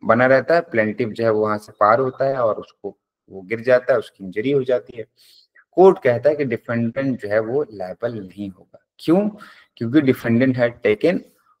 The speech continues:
all possible care to avoid the harm। ठीक है, और अब फिर ये सवाल आता है कि भाई हम कैसे decide करेंगे कि भाई सामने वाले ने proper care लिया कि नहीं लिया,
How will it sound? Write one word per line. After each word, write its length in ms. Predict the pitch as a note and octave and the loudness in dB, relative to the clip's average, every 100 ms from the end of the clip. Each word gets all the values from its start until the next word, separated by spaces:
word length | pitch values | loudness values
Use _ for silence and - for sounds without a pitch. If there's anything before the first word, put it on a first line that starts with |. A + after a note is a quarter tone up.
| _ | _
all 260 | B2+ D3+ E3 | 6 8 6
possible 520 | C#3+ B2+ A#2 A2 B2 | 6 4 4 0 -4
care 300 | A#2 C3 C3 | -4 -4 -2
to 120 | B2+ A2+ | -4 -4
avoid 320 | G#2 G2 G2 | -4 0 0
the 180 | F#2+ F#2+ | 0 -2
harm। 240 | F#2 F#2 F2+ _ _ _ _ _ _ _ _ | -4 -8 -14 _ _ _ _ _ _ _ _
ठीक 180 | - D4 | -10 -8
है, 100 | - _ _ _ _ _ _ A#2+ | -10 _ _ _ _ _ _ 6
और 420 | C#3+ D3 - - | 6 6 0 0
अब 400 | D#3 E3+ C#3 - _ _ _ | 2 2 -4 -20 _ _ _
फिर 140 | E3+ | -2
ये 160 | E3 E3 | 0 -2
सवाल 300 | E3 D#3+ E3 | 2 2 4
आता 160 | D#3 E3 | 2 0
है 40 | |
कि 100 | D#3 | -4
भाई 160 | D3 D#3 | -6 -6
हम 140 | D#3 | -6
कैसे 340 | C3 A2 B2+ | -2 -2 -2
decide 420 | C#3+ C#3+ D3+ D3 C#3+ | -4 -2 0 -2 -2
करेंगे 360 | C#3 C#3 C3+ C#3 _ _ _ _ _ _ _ _ _ _ - | -6 -6 -8 -12 _ _ _ _ _ _ _ _ _ _ -10
कि 60 | |
भाई 120 | A2+ C3 | -4 -4
सामने 360 | B2+ A2+ A#2+ | -2 -4 -4
वाले 180 | A#2+ A#2+ | -4 -6
ने 140 | B2 | -6
proper 380 | A#2+ A#2+ G#2 A2+ | -2 0 2 -2
care 340 | A2 A2 A2 A2 | -4 -2 -2 -2
लिया 340 | G#2+ G#2 G#2+ | -4 -2 -2
कि 120 | G#2+ | -2
नहीं 180 | G#2+ G#2+ | -6 -6
लिया, 200 | G#2 G2+ | -8 -10